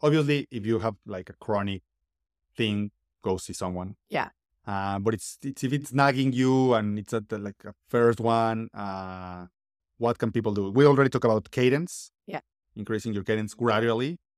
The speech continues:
Speaker 1: And, uh, do you think one tip will be just to, like you just mentioned, go really fast to see if that settles and then just build a plan to build your cadence?
Speaker 2: Yeah, like, if you're at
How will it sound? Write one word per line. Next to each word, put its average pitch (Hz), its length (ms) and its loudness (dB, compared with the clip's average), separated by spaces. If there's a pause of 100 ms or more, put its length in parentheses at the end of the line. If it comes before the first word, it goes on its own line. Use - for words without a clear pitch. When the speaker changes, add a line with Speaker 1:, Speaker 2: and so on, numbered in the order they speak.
(440)
Speaker 1:
And, 98 560 -2
uh, 95 280 -6
do 104 100 -6
you 120 100 2
think 123 240 -2
one 117 160 0
tip 117 160 -2
will 110 140 -4
be 110 140 -4
just 104 260 -2
to, 110 340 -2
like 101 200 -10
you 104 80 -4
just 95 140 -6
mentioned, 98 360 -8 (1040)
go 127 140 6
really 147 260 8
fast 135 680 -2
to 120 100 -2
see 120 340 -4
if 104 80 -8
that 104 180 -4
settles 120 480 -2 (280)
and 98 160 -6
then 101 140 -2
just 95 200 -4 (160)
build 107 220 -2
a 98 40 -4
plan 95 340 -6
to 90 440 -6 (360)
build 98 240 -2
your 92 120 -8
cadence? 87 420 -12 (200)
Speaker 2:
Yeah, 196 360 0
like, 196 240 0
if 226 140 -2
you're 254 200 2
at 240 200 0